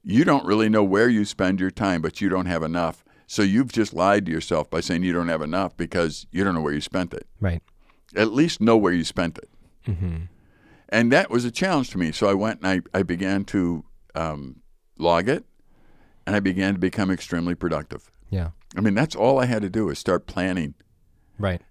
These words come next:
Speaker 1: and going forward and then making some goals eventually.
Speaker 2: Right.
Speaker 1: You know what I
Speaker 2: You
Speaker 1: mean?
Speaker 2: know,
Speaker 1: But
Speaker 2: 'cause
Speaker 1: you have to be realistic.
Speaker 2: 'cause even as you start keeping track of time, it's like, "Really, it takes me that long to do that?"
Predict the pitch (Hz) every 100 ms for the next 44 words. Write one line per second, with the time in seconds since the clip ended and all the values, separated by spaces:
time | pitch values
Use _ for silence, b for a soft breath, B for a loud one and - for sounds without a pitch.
0 | - 82 82 76 80 87 92 80 95 82
1 | 65 107 127 147 131 123 113 117 113 135
2 | 117 82 69 - 57 - _ - 185 117
3 | 101 92 98 92 98 98 143 113 92 92
4 | 104 95 98 90 - - - 143 196 190
5 | 147 135 - 131 131 123 - 107 101 131
6 | 147 - 95 98 131 110 113 - 110 98
7 | 95 117 104 90 92 98 131